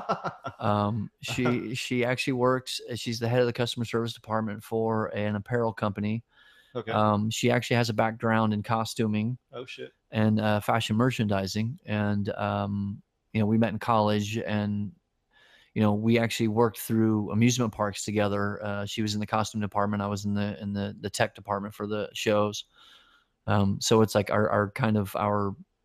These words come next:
Speaker 1: industries kind of were hand in hand for a little while, but now she works in, in apparel as,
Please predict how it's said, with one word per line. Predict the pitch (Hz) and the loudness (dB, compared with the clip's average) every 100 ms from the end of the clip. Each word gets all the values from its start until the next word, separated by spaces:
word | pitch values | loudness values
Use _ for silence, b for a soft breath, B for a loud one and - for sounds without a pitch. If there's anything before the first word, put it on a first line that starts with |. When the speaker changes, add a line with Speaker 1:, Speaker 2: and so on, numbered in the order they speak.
| _ _ _ _ _ _ | _ _ _ _ _ _
Speaker 1:
industries | 131 117 - 113 - | 2 2 2 0 0
kind | 113 107 | 0 2
of | 104 | 0
were | 107 | 0
hand | 113 110 | 0 0
in | 107 | 2
hand | 107 110 107 | 2 2 0
for | 107 | -2
a | |
little | 107 107 101 | 0 0 0
while, | 104 104 104 | 2 2 2
but | 101 107 | 0 0
now | 107 | 0
she | 107 107 | 0 -2
works | 104 107 - | -2 -4 -4
in, | 110 104 - | -6 -6 -6
in | 107 | -8
apparel | - 117 107 107 95 | 0 2 4 2 -2
as, | 107 | -8